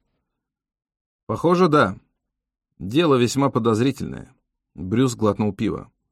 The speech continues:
«Знаешь, Боб, мне не по себе. Нельсон лежит тут, запекается, а его семья даже не в курсе. Ты же понимаешь, что они с ума сходят от тревоги?» «Уверен, полиция их известит, раз уж вы опознали тело.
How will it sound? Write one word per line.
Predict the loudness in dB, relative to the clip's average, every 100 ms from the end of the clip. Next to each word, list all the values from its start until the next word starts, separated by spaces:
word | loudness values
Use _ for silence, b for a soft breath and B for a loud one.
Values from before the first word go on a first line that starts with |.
| _ _ _ _
«Знаешь, | -6 0 2 2
Боб, | 0 -2 -4 -6
мне | -2 0
не | -2
по | -4
себе. | -4 -4 -4 -8 _ _ _ _ _ _ _ _ _
Нельсон | 0 2 2 0 0
лежит | 2 2 0 0
тут, | -2 -4 -6
запекается, | -6 -4 -4 -2 0 0 -2 -4 -8 -10 _ _ -6
а | 0
его | 2 2
семья | 0 0 2
даже | 2 2 0
не | -2
в |
курсе. | -2 -4 -4 -12 -16 _ _ _ _ _ _ _
Ты | -2
же | -2
понимаешь, | 0 0 2 0 -2
что | -2
они | -2
с | 0 0
ума | 0
сходят | 0 -2 -4 -6
от | -4
тревоги?» | 0 0 -2 -6 -18 _ _ _ _ _ _ _ _ -4
«Уверен, | 0 4 4 4 2 -2
полиция | -2 0 0 0 0 0
их | 0 -2
известит, | -2 -2 -4 -8 -10 -12 _ _ _ _ _ _
раз | -2 0 0
уж | -2
вы | 0 0
опознали | 2 0 0 -2
тело. | -4 -6 -8 -14